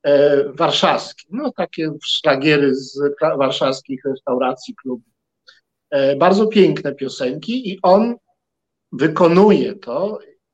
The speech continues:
my to mówimy stylowo, on nienawidzi tego słowa, no ale nie wiem, no takim falsetem, przepięknie to, już dwie płyty wydał, przepięknie to śpiewa, no i to jest takie, to jest takie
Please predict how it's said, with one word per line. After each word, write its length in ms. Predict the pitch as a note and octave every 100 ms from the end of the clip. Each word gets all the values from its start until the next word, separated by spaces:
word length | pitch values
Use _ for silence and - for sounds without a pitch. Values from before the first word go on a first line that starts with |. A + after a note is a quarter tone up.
| _
my 180 | F#3 F#3
to 140 | F3+
mówimy 420 | D3+ D3 F3 E3+
stylowo, 800 | D#3 - - E3 B2+ F#2 G2+ A2
on 220 | D3 C#3+ C#3 _ C#3
nienawidzi 580 | C#3+ C3+ C3 D3 A#2
tego 260 | A#2 - A2
słowa, 520 | - D#3+ G3+ A3+ A#3 A#3 - - _ D3
no 100 | D#3+
ale 160 | D#3
nie 120 | D3+ B2
wiem, 100 | E3+
no 80 |
takim 300 | G3 G#3+ G3
falsetem, 680 | G3 F#3+ F#3 - G3 G3 E3
przepięknie 720 | - A#3 - G3+ B2+ - B2 -
to, 120 | A#2+ B2
już 160 | C3+ C3
dwie 260 | C#3 D#3 D#3
płyty 340 | C#3+ C#3 B2+
wydał, 260 | D#3 G3 D3+
przepięknie 680 | - D#3 F3+ E3+ D#3+ C3 B2
to 140 | B2
śpiewa, 540 | - _ E3 F3 F3 - - - - _ _
no 140 | D3 A3
i 120 | C4
to 120 | C#4
jest 140 | C#4 -
takie, 280 | - A#3
to 80 | A3
jest 140 | G3 F#3+
takie 320 | - F3+